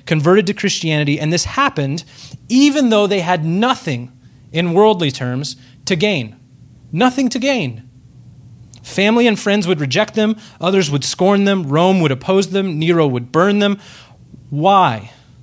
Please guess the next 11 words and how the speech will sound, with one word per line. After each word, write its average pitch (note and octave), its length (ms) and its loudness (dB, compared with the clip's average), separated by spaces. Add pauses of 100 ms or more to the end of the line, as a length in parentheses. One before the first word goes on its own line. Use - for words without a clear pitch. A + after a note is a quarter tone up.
(880)
Why D#3+ 480 0
did G3 180 -2
they F3+ 120 0
not F3 240 0
only F#3+ 220 -2
change F3+ 360 -4
their F#3 140 -2
views D#3 340 -4
overnight F3 580 -2
en D#3 280 -2
masse, B2+ 560 -4